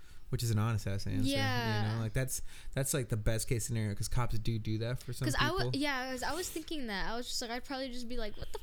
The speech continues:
Speaker 2: fuck are you doing? You're gonna
Speaker 1: Yeah,
Speaker 2: make
Speaker 1: yeah.
Speaker 2: me lose my job, but get in the car
Speaker 1: Get
Speaker 2: 'cause
Speaker 1: in
Speaker 2: I
Speaker 1: the
Speaker 2: can't
Speaker 1: car.
Speaker 2: have you, like, driving
Speaker 1: Yeah,
Speaker 2: like
Speaker 1: you
Speaker 2: that." Yeah.
Speaker 1: goofball. Give him a ticket later.
Speaker 2: Yeah.
Speaker 1: You know, some shit like that.
Speaker 2: Oh, man.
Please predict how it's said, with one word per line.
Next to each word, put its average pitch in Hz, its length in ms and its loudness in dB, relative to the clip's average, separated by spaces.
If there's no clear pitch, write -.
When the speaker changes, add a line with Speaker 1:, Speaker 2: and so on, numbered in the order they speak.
Speaker 2:
fuck 403 160 -2
are 403 40 0
you 349 240 -2
doing? 311 420 -4
You're 254 160 -6
gonna 147 80 4
Speaker 1:
Yeah, 156 100 4
Speaker 2:
make 320 100 2
Speaker 1:
yeah. - 100 2
Speaker 2:
me - 40 4
lose - 140 -2
my 262 160 -2
job, 254 420 -2
but 226 220 -2
get 269 140 2
in 285 100 -4
the 269 80 -2
car 240 300 0
Speaker 1:
Get 233 160 0
Speaker 2:
'cause - 80 2
Speaker 1:
in 247 40 2
Speaker 2:
I 233 60 2
Speaker 1:
the 233 80 -6
Speaker 2:
can't 254 220 2
Speaker 1:
car. 226 100 2
Speaker 2:
have 240 140 -2
you, 233 160 0
like, 233 280 -4
driving 226 460 -2
Speaker 1:
Yeah, 139 80 2
Speaker 2:
like 147 120 0
Speaker 1:
you 131 40 0
Speaker 2:
that." - 260 -4
Yeah. 117 280 2
Speaker 1:
goofball. 117 200 -2
Give 127 120 -2
him 123 80 0
a - 20 -2
ticket 113 320 -4
later. 113 400 -2
Speaker 2:
Yeah. 220 220 -8
Speaker 1:
You 123 100 -4
know, 123 320 -2
some - 480 -4
shit 113 180 -2
like 113 220 -2
that. 117 160 -2
Speaker 2:
Oh, 117 120 -2
man. 202 640 -4